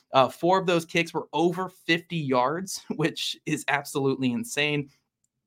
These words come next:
I believe they said on the broadcast that that is an N F L record, uh, four kicks made over fifty yards in one game. And, uh, look, a-, at the end of the day, the Colts defense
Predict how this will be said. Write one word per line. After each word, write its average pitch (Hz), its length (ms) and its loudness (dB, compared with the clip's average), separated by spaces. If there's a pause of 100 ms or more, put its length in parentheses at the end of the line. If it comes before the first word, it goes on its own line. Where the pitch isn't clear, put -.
I 135 120 -4
believe 151 340 2
they 147 120 4
said 143 180 2
on 135 80 2
the 123 60 2
broadcast 127 640 0 (400)
that 139 80 -2
that 135 120 4
is 131 100 0
an 131 120 0
N 131 100 2
F 131 160 0
L 123 160 4
record, 123 480 -2 (320)
uh, 120 80 -2
four 131 320 0
kicks 127 320 -2
made 123 400 0 (100)
over 123 240 -2
fifty 127 360 -4
yards 120 380 0
in 113 140 -6
one 120 200 -2
game. 127 500 0 (340)
And, 139 300 4
uh, 143 140 4
look, 160 280 4
a-, - 460 -6
at 185 80 0
the 208 80 4
end 214 80 6
of 175 100 2
the 160 60 6
day, 139 60 6
the 139 100 0
Colts 170 280 0
defense 170 580 -2